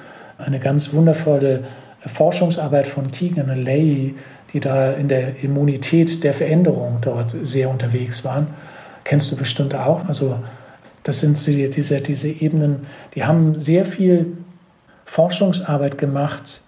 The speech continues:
auch im Gesundheitswesen und gerade bei Herz-Kreislauf-Patienten, die eine sehr, sehr niederschmetternde Diagnose bekamen im Kontext dessen,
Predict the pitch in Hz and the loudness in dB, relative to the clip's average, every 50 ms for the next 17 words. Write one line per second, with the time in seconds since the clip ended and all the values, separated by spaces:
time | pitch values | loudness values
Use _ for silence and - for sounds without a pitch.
0 | _ - - - - - - _ _ - - 143 143 143 143 - - - - - | _ -20 -20 -20 -20 -20 -20 _ _ -6 0 2 4 4 2 0 -4 -12 -14 -8
1 | - - 151 160 156 143 - 180 180 180 156 156 151 - - 135 123 117 113 117 | -2 0 2 2 2 2 4 4 4 4 2 0 0 -2 -6 -6 -4 -4 -4 -4
2 | 113 120 139 131 - - 139 139 139 147 131 135 131 - - 151 151 - - - | -4 -4 -4 -4 -6 -6 -4 -2 -2 -2 -2 -2 -2 0 0 0 0 -2 -8 -4
3 | - 151 151 151 - 165 151 - - 151 - - - 143 131 123 117 117 139 143 | -2 0 0 0 0 -2 -4 -2 -4 -6 -6 -4 -4 -6 -6 -6 -6 -6 -6 -6
4 | 151 - - - - - - - - - _ - 151 147 147 147 147 - 143 139 | -6 -8 -10 -20 -20 -20 -20 -20 -20 -20 _ 0 2 2 2 2 0 -2 -2 -2
5 | 143 143 135 - 151 151 151 147 147 147 143 139 135 143 143 151 160 180 180 180 | -2 -2 -2 0 2 2 2 4 4 2 0 0 0 0 2 4 4 4 4 4
6 | 165 - - - - 151 147 147 - 156 139 135 131 131 127 113 - 147 139 131 | 2 2 -2 -4 -2 0 0 0 0 0 -2 -2 -2 -4 -6 -4 -4 -4 -4 -4
7 | 113 123 139 143 147 175 180 175 165 - 139 127 - - 123 123 120 120 131 139 | -4 -4 -4 -2 0 0 0 0 0 -2 -2 -6 -8 -8 -10 -8 -8 -6 -6 -6
8 | 131 123 - - 143 143 - 143 139 139 - - - 147 139 - - 156 147 147 | -6 -6 -2 -2 -2 0 0 -2 -4 -4 -6 -4 -2 -2 -2 0 2 2 0 0